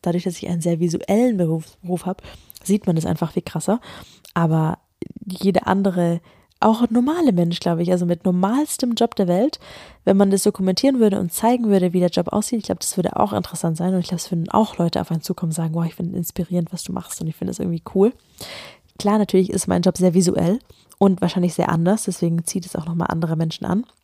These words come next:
Aber was mir auch aufgefallen ist, ist, dass wir ja dieses Gefühl haben von, Ad-, nicht das Gefühl, aber wir werden, wenn wir auf der Bühne stehen, applaudiert für unseren Job. Wir gehen auf die Bühne, wir performen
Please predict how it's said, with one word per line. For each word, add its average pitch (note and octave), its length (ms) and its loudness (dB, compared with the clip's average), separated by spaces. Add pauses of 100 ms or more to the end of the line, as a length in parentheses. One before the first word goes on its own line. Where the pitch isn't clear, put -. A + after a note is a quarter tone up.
(680)
Aber F#3 200 2
was F3 200 -2
mir - 120 0
auch A3+ 120 -4
aufgefallen E3 400 -2
ist, G3+ 160 0
ist, - 180 -8
dass F3 180 -2
wir F#3+ 200 2
ja F3 160 0
dieses F3+ 360 -6
Gefühl G#3+ 320 -2
haben F#3 200 -2
von, - 160 -12
Ad-, - 180 -2 (100)
nicht F3+ 240 -4
das E3 120 -8
Gefühl, G3 240 -2
aber E3+ 160 2 (440)
wir G3+ 200 6
werden, G#3 480 4 (120)
wenn F3 200 2
wir F3 80 4
auf - 80 -8
der F3 100 -2
Bühne A3+ 260 2
stehen, F3+ 460 0 (640)
applaudiert F3 580 2
für - 160 -6
unseren E3+ 320 -2
Job. - 300 -4 (580)
Wir F3 220 0
gehen F#3+ 180 6
auf F#3+ 100 4
die G#3 120 0
Bühne, G3 360 4
wir A3 100 0
performen F3+ 640 2